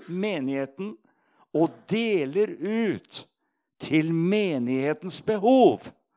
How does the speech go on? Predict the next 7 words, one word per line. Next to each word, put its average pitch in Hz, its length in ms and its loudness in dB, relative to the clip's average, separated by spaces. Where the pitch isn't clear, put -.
Og 131 140 -2
han 170 200 2
deler 190 520 4
ut 165 320 6
til 190 380 0
hver 180 760 4
især. 214 640 -4